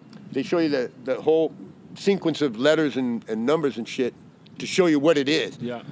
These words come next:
Speaker 1: So how is it they know that, that sequence and it's not even ex-, it doesn't even exist? You know what I mean? They're,
Speaker 2: Yeah.
Speaker 1: they're, like, telling you the truth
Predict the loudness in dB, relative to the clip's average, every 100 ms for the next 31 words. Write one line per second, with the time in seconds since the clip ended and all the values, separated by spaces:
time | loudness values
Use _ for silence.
0 | -10 -2 0 2 2 2 2 0 2 2
1 | 2 0 -6 -16 -10 -8 -4 -4 -2 -4
2 | -6 -4 -4 -2 0 2 0 -2 -4 -6
3 | -2 -2 0 -2 -4 -6 -6 -6 -12 -20
4 | -20 -20 -20 -20 -6 0 2 4 2 0
5 | -2 0 0 0 0 0 2 2 0 0
6 | -2 -2 -2